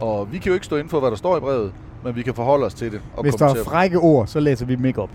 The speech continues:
Speaker 1: Nå.
Speaker 2: Eller det gør vi det?
Speaker 1: Ja, det
Speaker 2: Ja, det gør vi måske.
Speaker 1: Jeg tror mere, de er racistiske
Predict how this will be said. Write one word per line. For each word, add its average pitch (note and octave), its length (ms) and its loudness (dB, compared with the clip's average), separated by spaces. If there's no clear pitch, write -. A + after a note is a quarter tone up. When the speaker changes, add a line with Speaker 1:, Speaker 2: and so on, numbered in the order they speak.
Speaker 1:
Nå. - 140 -8
Speaker 2:
Eller A2+ 180 -6
det A2+ 80 -6
gør D3 120 2
vi D#3+ 80 -4
det? D#3+ 140 -6
Speaker 1:
Ja, D2 80 -14
det F2+ 120 -10
Speaker 2:
Ja, B2 60 -2
det F3 120 4
gør G3+ 100 10
vi G3+ 80 2
måske. C#3+ 460 2
Speaker 1:
Jeg G#2+ 100 -4
tror C#3 180 -2
mere, D#3+ 200 -2
de B2+ 260 -2
er F2+ 340 -4
racistiske G2+ 800 -8